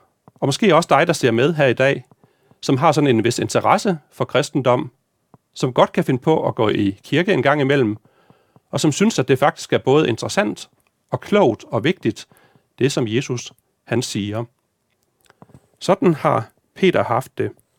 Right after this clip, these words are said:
Og måske gør du som Peter et stykke frivilligt arbejde ud fra en kirke eller en menighedssammenhæng.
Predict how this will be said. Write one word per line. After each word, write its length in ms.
Og 100
måske 240
gør 160
du 100
som 140
Peter 360
et 100
stykke 240
frivilligt 400
arbejde 580
ud 160
fra 160
en 100
kirke 420
eller 180
en 120
menighedssammenhæng. 920